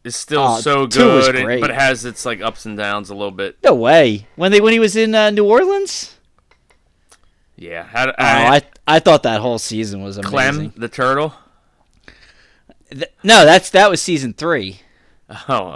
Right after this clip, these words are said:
Speaker 1: okay.
Speaker 2: When he went, when he, when he sobered up and went to, um,
Speaker 1: Yeah,
Speaker 2: down
Speaker 1: that
Speaker 2: to
Speaker 1: season.
Speaker 2: Florida.
Speaker 1: Yeah, yeah, that season
Speaker 2: See,
Speaker 1: had
Speaker 2: yeah,
Speaker 1: its
Speaker 2: season two. You always blend. T-, you probably think season one and season two are the same.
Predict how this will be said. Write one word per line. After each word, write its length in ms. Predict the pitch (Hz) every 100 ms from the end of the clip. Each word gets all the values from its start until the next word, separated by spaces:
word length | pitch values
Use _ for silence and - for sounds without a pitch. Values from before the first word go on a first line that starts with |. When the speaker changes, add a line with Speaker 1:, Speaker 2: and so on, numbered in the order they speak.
| 95
Speaker 1:
okay. 200 | - 92
Speaker 2:
When 160 | 131
he 100 | 135
went, 300 | 139 139 139
when 140 | - 120
he, 180 | 123 -
when 120 | 131 120
he 60 |
sobered 420 | - 143 127 117 135
up 220 | 139 117
and 100 | 101
went 300 | 113 113 -
to, 360 | - 107 101
um, 440 | 101 95 95 90 98 -
Speaker 1:
Yeah, 180 | 127 123
Speaker 2:
down 20 | 131
Speaker 1:
that 140 | -
Speaker 2:
to 60 | -
Speaker 1:
season. 320 | 139 120 110
Speaker 2:
Florida. 180 | 98 76
Speaker 1:
Yeah, 280 | 101 92 80 -
yeah, 160 | 85 90
that 60 |
season 220 | - 98
Speaker 2:
See, 200 | 98 160
Speaker 1:
had 60 | 180
Speaker 2:
yeah, 100 | 123
Speaker 1:
its 100 | 110
Speaker 2:
season 380 | 170 196 196 160
two. 140 | - 139
You 180 | 196
always 220 | 220 202 -
blend. 560 | 127 127 123 113 - -
T-, 120 | 170
you 160 | 156 170
probably 240 | 190 160
think 160 | 143 131
season 300 | 147 131 117
one 140 | 120
and 100 | 117
season 260 | - 107 98
two 140 | - 98
are 100 | 62
the 60 |
same. 380 | - 95 - 117